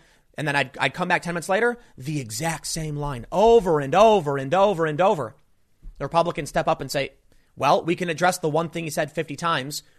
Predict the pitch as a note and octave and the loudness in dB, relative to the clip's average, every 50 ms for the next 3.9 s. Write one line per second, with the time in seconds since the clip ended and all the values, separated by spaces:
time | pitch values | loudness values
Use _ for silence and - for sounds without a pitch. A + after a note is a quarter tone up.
0 | _ - C#3 C#3+ C#3 - - B2+ C3+ C3+ C#3+ C#3 D3 D3 - - G#3+ - - - | _ -6 -4 -4 -4 -4 -4 -2 -2 0 0 -2 -4 -4 -2 0 0 0 -2 -4
1 | - - - - - F3+ E3+ - - F#3 G#3 G#2+ G2+ D2+ - - - - - - | -8 -12 -12 -12 -12 -12 -10 -8 -6 -4 -2 -2 -2 -4 -6 -10 -12 -14 -14 -16
2 | _ _ _ _ _ _ _ _ _ _ _ _ _ _ _ - - G3+ F#3+ - | _ _ _ _ _ _ _ _ _ _ _ _ _ _ _ -2 0 0 0 -2
3 | - D#3+ F3 F3 A#3 C#4 D#4 - - F#3+ D#3 C#3 B2+ - - - - | -4 -2 0 2 2 2 2 2 2 2 2 2 2 0 -2 -4 -6